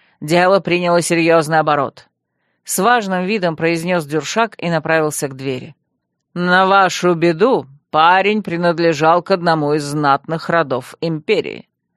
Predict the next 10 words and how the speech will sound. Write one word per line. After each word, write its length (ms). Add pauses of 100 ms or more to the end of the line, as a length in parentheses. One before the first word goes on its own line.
(300)
Так 220
что 300
преступника 800
ждёт 320
суровое 540
наказание. 760 (800)
Лер 380
Морган, 640 (360)
увидимся 680
позже». 640